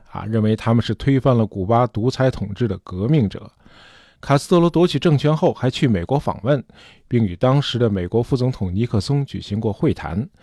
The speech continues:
呃，两国关系的转折点是发生在这年的五月啊，古巴政府突然宣布实行种植园和工业部门的国有化。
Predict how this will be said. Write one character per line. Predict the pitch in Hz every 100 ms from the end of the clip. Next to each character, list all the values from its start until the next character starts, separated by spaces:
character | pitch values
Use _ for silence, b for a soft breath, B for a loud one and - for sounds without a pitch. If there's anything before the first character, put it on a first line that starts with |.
| b b b b b _
呃， | - 92
两 | 110 120
国 | 143 180
关 | 214
系 | 220 -
的 | 147
转 | 104 113 87 92
折 | 117
点 | 180 156 -
是 | -
发 | 107 131
生 | 123 147
在 | 120
这 | 101 151
年 | 107 98
的 | 123
五 | 113 90 87
月 | 95 131 - _ _
啊， | - - -
古 | 120
巴 | 120 175
政 | 196 160
府 | - 92 95
突 | 98 151
然 | 147
宣 | 147 160 160
布 | 131
实 | - -
行 | 120 123 131 131
种 | - 170
植 | 113 135
园 | 117 113
和 | 127 120
工 | 113 - 175
业 | 180 110
部 | -
门 | 104 95
的 | 107
国 | 87 - 92 123
有 | 175 -
化。 | - 151 131